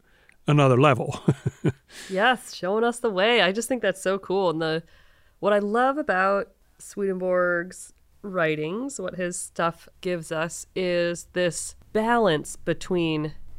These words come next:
Speaker 2: the divine and the human. I mean, I guess we drew a ratio, or, you know, like, the ratio is absurd, right? Like, I know we've had Jonathan
Speaker 1: Yes.
Speaker 2: talk about that on episodes, but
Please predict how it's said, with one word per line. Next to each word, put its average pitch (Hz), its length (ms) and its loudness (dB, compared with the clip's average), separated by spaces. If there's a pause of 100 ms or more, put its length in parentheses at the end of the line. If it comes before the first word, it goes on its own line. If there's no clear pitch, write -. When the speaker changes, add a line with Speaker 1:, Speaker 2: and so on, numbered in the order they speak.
(100)
Speaker 2:
the 175 100 -2
divine 156 600 2
and 156 160 0
the 151 60 0
human. 143 500 0
I 180 100 4
mean, 170 280 4 (240)
I 175 80 0
guess 185 220 0
we 226 100 2
drew 175 320 2
a 151 60 2
ratio, 151 600 2
or, - 100 0
you 180 100 4
know, 165 60 4
like, 151 140 2
the 175 120 0
ratio 170 420 2
is 151 120 0
absurd, 139 500 -2
right? 143 260 0
Like, 165 160 -4
I 156 60 0
know 151 140 -2
we've 147 120 -2
had 147 220 -4
Jonathan 147 340 0
Speaker 1:
Yes. 139 180 4
Speaker 2:
talk 143 240 0
about 139 200 -2
that 139 160 -2
on 147 120 -2
episodes, 151 520 -2
but 185 420 2